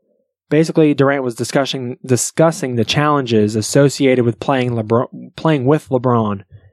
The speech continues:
And he said, "It depends on what kind of player you are. If you're a guy like Kyle Korver, then it makes sense because Kyle Korver, when he played in Atlanta,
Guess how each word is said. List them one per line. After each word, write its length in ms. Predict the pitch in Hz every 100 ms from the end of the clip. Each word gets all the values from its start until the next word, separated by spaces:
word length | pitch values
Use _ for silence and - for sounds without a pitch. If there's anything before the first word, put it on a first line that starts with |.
| - _ _ _ _ _ _ _ _ _ _ _ _
And 100 | 127
he 60 | 127
said, 180 | 143
"It 100 | 127
depends 500 | 117 - 156 175 180 -
on 400 | 151 147 147 135
what 220 | - 143
kind 200 | - 156
of 100 | 151
player 300 | - 156 151
you 200 | 127 107 87
are. 340 | 87 85 -
If 180 | - 113
you're 240 | 127 117 110
a 60 |
guy 220 | 107 123 127
like 200 | 123 -
Kyle 300 | - 127 117
Korver, 600 | - 156 151 120 117 113
then 160 | 117
it 60 | 117
makes 260 | 117 107
sense 260 | - 143 117
because 380 | - 113 104 - _ _ _ _ -
Kyle 280 | - 123 139
Korver, 440 | - 151 139 120
when 120 | 117 113
he 60 |
played 280 | 107 127 127
in 120 | 123
Atlanta, 560 | 113 110 123 127 107